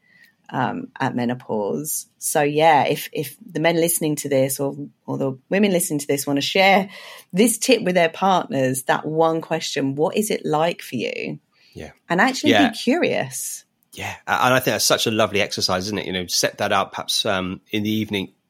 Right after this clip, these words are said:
Speaker 2: People meet, meet, say afterwards, like, "Oh, hey, how was your day?" You know, the kind of classic.
Speaker 1: Yeah.
Speaker 2: And often it's a very kind of brush, "Oh, it's fine, it's busy."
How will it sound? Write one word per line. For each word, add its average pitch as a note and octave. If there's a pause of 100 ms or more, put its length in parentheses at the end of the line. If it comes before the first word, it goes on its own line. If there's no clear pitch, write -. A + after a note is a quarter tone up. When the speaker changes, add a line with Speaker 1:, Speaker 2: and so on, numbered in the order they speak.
(120)
Speaker 2:
People C3
meet, A2+
meet, A2
say F#2+
afterwards, F#2
like, -
"Oh, A2 (480)
hey, G#2
how B2+
was G#2
your F#2+
day?" E2
You D#2+
know, G#2+
the G#2
kind G#2+
of F2+
classic. E2
Speaker 1:
Yeah. C3+
Speaker 2:
And D3
often C#3+
it's B2
a A#2
very A#2+
kind G#2+
of F#2+
brush, A2+
"Oh, F#3
it's D#3
fine, B2+
it's A2
busy." A2